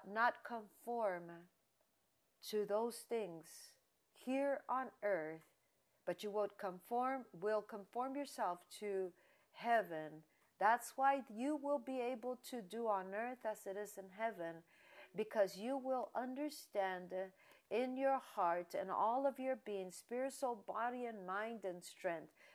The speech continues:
will be conformed to my glory realm, and you will be able to do on earth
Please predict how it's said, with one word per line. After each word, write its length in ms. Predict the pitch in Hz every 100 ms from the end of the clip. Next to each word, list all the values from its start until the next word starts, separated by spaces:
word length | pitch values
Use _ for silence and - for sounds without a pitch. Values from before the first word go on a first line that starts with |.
| -
will 200 | 180 196
be 200 | 185 226 247
conformed 720 | - 208 190 - 233 254 254
to 120 | - 214
my 220 | 185 170 -
glory 460 | 196 226 247 262 233
realm, 440 | 190 180 170 170 180 -
and 360 | 180 180 180 -
you 180 | - 196
will 220 | 202 208
be 200 | 190 190 -
able 300 | 190 190 196
to 200 | - 185
do 240 | 160 214
on 260 | 233 240 208
earth 280 | 170 165